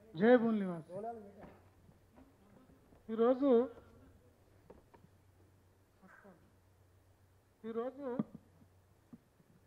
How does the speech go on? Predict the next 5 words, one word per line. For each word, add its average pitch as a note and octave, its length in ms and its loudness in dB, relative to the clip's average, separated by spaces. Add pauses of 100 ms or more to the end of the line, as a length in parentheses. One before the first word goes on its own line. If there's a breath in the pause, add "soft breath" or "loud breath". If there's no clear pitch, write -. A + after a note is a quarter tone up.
(260)
బాబాసాహెబ్ A#3+ 680 -12 (580)
అంబేద్కర్ A3+ 540 -16 (680)
గారి G#3+ 200 -16
యొక్క G#3+ 420 -12 (1900)
వర్ధంతి A3+ 680 -10